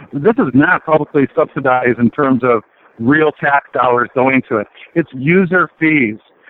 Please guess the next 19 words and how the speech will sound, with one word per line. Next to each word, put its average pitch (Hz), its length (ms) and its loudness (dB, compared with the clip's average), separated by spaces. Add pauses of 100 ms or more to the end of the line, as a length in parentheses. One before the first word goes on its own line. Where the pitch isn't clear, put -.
(160)
Uh, 139 160 2
it's 151 240 -2
supported 175 460 0
by 143 140 0 (280)
two 208 420 2 (380)
different, 175 500 -2 (420)
uh, 135 340 2 (120)
geographic 151 720 0 (440)
entities, 131 460 -2 (120)
the 123 80 -2 (100)
stadium 185 560 2 (380)
and 143 180 2
then 143 140 2
a 135 140 2
new 170 340 2
hotel 151 800 0 (360)
that 139 220 0 (100)
our 135 220 0
owner 147 480 0